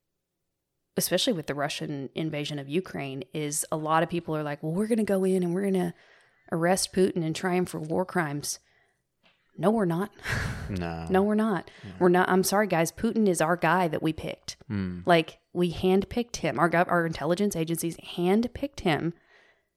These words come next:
Speaker 1: to be the leader of Russia. Now, has he done everything we wanted him to do? Probably not. I don't think we really particularly wanted him to invade the Ukraine, but we're certainly gonna let our weapons manufacturers get very rich off of it. And they are doing that
Speaker 2: Mm-hmm.
Speaker 1: currently. And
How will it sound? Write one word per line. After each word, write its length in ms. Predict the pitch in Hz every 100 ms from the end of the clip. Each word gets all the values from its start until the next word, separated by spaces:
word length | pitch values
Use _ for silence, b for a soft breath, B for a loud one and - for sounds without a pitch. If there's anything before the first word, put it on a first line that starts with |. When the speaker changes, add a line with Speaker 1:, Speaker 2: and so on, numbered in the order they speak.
| _ -
Speaker 1:
to 100 | 175
be 220 | 185 190
the 80 | 185
leader 300 | 190 185 180
of 100 | 165
Russia. 340 | 180 - 139 151
Now, 120 | 175
has 200 | 185 185
he 100 | 196
done 160 | 185
everything 380 | 190 190 185 196
we 80 | 180
wanted 260 | 165 170 185
him 100 | 196
to 80 | 190
do? 120 | 226
Probably 300 | - 208 143
not. 260 | 139 170 -
I 100 | -
don't 120 | 190 156
think 160 | 160
we 100 | 156
really 280 | 143 151 143
particularly 640 | - - 151 147 147 143
wanted 380 | 139 135 156 233
him 140 | 254 247
to 100 | 269
invade 340 | 262 262 262
the 60 | 254
Ukraine, 520 | 262 269 262 262 269 B B B B
but 80 | -
we're 140 | 180
certainly 340 | - 180 170 156
gonna 160 | 151
let 160 | 147 139
our 140 | 139
weapons 380 | 139 139 185 151
manufacturers 640 | 139 135 135 131 - 143 147
get 140 | -
very 320 | 160 139 220
rich 240 | 151 135 -
off 180 | 143 143
of 140 | 143
it. 240 | 156 - b b b b b _ -
And 300 | 156 151 147 151
they 120 | 147
are 120 | 143
doing 320 | 156 185 220
that 260 | 156 156 -
Speaker 2:
Mm-hmm. 100 | -
Speaker 1:
currently. 540 | 107 202 - 156 165 - b b b b b b
And 200 | 202